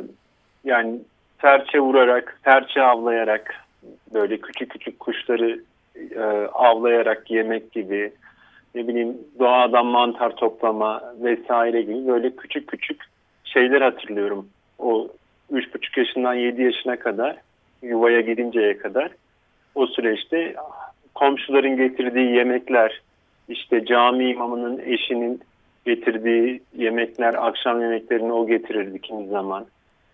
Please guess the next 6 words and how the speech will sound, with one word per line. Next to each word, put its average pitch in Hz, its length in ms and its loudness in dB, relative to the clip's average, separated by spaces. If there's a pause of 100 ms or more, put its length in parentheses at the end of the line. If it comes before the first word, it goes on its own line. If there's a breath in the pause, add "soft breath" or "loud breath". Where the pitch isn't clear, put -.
(540)
Sabahları 123 760 4 (360)
yan 127 260 4
komşumuz 123 680 -2
Elif 127 400 -2
teyze 123 340 2
vardı. 113 560 0